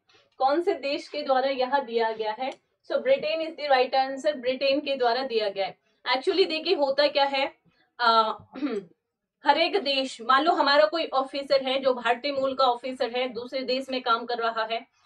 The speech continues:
तो हर एक देश क्या है भाई, हर एक देश अपने क्या देता है, अपने जो civilian awards होते हैं, जो नागरिक award होते हैं, नागरिक award को देता है। जैसे हम पद्म awards देते हैं,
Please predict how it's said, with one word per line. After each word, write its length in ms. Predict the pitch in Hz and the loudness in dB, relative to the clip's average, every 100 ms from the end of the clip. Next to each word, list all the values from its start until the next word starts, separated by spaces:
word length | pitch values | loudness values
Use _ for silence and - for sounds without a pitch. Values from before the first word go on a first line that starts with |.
| _ - | _ 4
तो 120 | 302 | 4
हर 180 | 285 302 | 6 2
एक 160 | 349 | 0
देश 260 | 269 330 - | -2 -2 2
क्या 120 | 294 | 2
है 80 | 311 | 4
भाई, 180 | 320 349 | 4 2
हर 100 | 269 | 0
एक 160 | 285 285 | 0 -2
देश 220 | 285 294 | -6 -4
अपने 240 | 269 285 294 320 _ _ _ | -6 -4 -6 -8 _ _ _
क्या 160 | 285 285 | 0 2
देता 260 | 285 285 | 2 2
है, 160 | 302 311 | 0 0
अपने 320 | 285 277 294 | -4 -4 -6
जो 300 | 311 320 330 _ | -2 -4 -4 _
civilian 520 | - 320 285 320 339 320 | -8 -6 -4 0 2 2
awards 460 | 277 269 302 - | 4 4 4 2
होते 200 | 285 277 | -2 0
हैं, 180 | 285 277 | 2 2
जो 100 | 285 | 0
नागरिक 480 | 269 262 269 302 277 | 2 2 0 -2 -2
award 340 | 269 269 269 | 0 4 4
होते 200 | 269 269 | 2 0
हैं, 60 | 294 | 0
नागरिक 440 | 247 233 262 262 | 0 -2 -4 -4
award 300 | 240 226 240 | -4 -4 -4
को 140 | 269 277 | -4 -2
देता 280 | 196 180 | -2 -2
है। 220 | 175 170 - _ _ 247 | -8 -10 -16 _ _ -6
जैसे 200 | 269 359 | -2 0
हम 220 | 339 - | 2 2
पद्म 320 | 294 294 311 | 2 2 2
awards 380 | 294 294 285 - | 4 4 4 0
देते 280 | 269 262 262 | -4 0 0
हैं, 300 | 262 262 | 0 -4